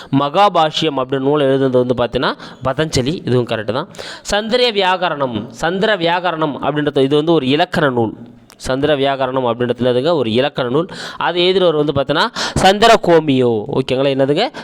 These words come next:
சந்திரகோமியோ அப்படின்ற ஒரு பௌத்த அறிஞர் தான் எழுதியிருப்பாரு. இவர் வந்து வங்காளத்தை சேர்ந்த ஒரு பௌத்த அறிஞருங்க, சந்திரகோமியோ. இவர் தான் சந்திர வியாகரணம் அப்படின்ற இலக்கண நூலை வந்து எழுதியிருப்பார். இதுல வந்து பார்த்தோன்னா இந்த குப்த அரசுல இருந்த அந்த நூல்கள். ஓகேங்களா? அப்ப குப்தர்கள் வந்து பார்த்தோன்னா சமஸ்கிருத மொழியை தான் அலுவல் மொழியா வச்சிருந்தாங்க.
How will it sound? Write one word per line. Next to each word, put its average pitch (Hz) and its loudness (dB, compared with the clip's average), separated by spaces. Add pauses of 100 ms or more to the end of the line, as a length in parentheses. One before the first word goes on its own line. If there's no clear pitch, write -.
(120)
சந்திரகோமியோ 180 4
அப்படின்ற 135 0
ஒரு 117 0
பௌத்த 160 4
அறிஞர் 135 0
தான் 127 0
எழுதியிருப்பாரு. 123 0
இவர் 156 0
வந்து 143 2
வங்காளத்தை 135 0
சேர்ந்த 127 0
ஒரு 117 0
பௌத்த 120 0
அறிஞருங்க, 117 -2 (100)
சந்திரகோமியோ. 120 -2 (340)
இவர் 151 0
தான் 175 0
சந்திர 170 0
வியாகரணம் 147 2
அப்படின்ற 120 0
இலக்கண 143 0
நூலை 113 0
வந்து 127 -2
எழுதியிருப்பார். 101 -2
இதுல 135 0
வந்து 127 -2
பார்த்தோன்னா 117 -2
இந்த 139 -2 (440)
குப்த 160 0
அரசுல 147 0
இருந்த 127 0
அந்த 127 -2
நூல்கள். 107 0
ஓகேங்களா? 127 0 (260)
அப்ப 151 0
குப்தர்கள் 151 0
வந்து 147 -2
பார்த்தோன்னா 143 0
சமஸ்கிருத 160 -2
மொழியை 143 2
தான் 151 0
அலுவல் 143 0
மொழியா 127 2
வச்சிருந்தாங்க. 123 -2